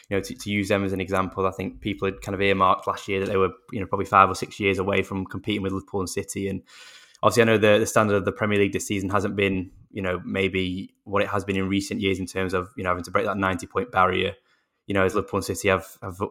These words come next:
become too familiar with. Um, you know, the signing of Casemiro and obviously Varane and those kind of players settling in has shown that you're never too far away from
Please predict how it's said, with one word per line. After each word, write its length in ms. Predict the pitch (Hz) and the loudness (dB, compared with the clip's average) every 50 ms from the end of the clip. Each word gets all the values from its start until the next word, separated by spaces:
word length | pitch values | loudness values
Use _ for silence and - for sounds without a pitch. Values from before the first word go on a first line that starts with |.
| - - - | -8 -14 -14
become 240 | - 98 - 98 95 | -14 -10 -8 -6 -6
too 200 | 87 - 107 95 | -6 -4 -6 -6
familiar 400 | - - 101 104 101 98 95 90 | -4 -4 -2 0 2 2 2 2
with. 340 | 90 98 98 95 98 - - - | 0 -2 -4 -6 -8 -12 -14 -8
Um, 460 | - 101 95 95 92 90 92 90 - - | -2 0 2 2 2 0 -2 -4 -6 -6
you 80 | - | -4
know, 100 | 98 92 | -4 -4
the 80 | 90 90 | -4 -4
signing 280 | - - 101 98 95 95 | 0 2 2 4 4 2
of 100 | 90 - | -2 -2
Casemiro 640 | - 107 95 - - 95 95 95 95 95 92 90 90 | -4 -6 -4 -4 -2 0 4 4 6 6 6 4 2
and 60 | 90 | 2
obviously 260 | 92 90 - - 92 87 | 0 -2 -4 -6 -8 -4
Varane 340 | 92 90 95 95 95 92 | 0 4 6 6 6 6
and 80 | 92 92 | 4 2
those 120 | 95 90 | -2 -2
kind 120 | - 101 92 | -2 -4 -4
of 80 | - | -4
players 220 | - 95 92 87 - | -2 -2 -2 -2 -2
settling 440 | - - 95 98 98 98 95 92 92 | -4 -4 -4 -2 -2 -2 -2 -2 0
in 140 | 92 101 | -2 -2
has 120 | - 101 - | -2 -4 -6
shown 340 | - - 110 98 95 95 95 | -6 -2 0 2 2 2 0
that 140 | 98 98 | -4 -4
you're 120 | - 101 98 | -4 -2 -2
never 320 | 98 98 92 98 92 90 - - _ _ _ _ _ _ _ _ | -2 -2 0 -2 -2 -2 -4 -10 _ _ _ _ _ _ _ _
too 240 | - - - 107 101 | -10 -6 -2 -2 -2
far 300 | 95 - 101 95 98 98 | 0 4 8 8 10 10
away 240 | 95 98 95 95 90 | 8 6 4 2 2
from 460 | - - 101 101 92 92 90 90 - | 0 0 0 2 2 0 0 -4 -8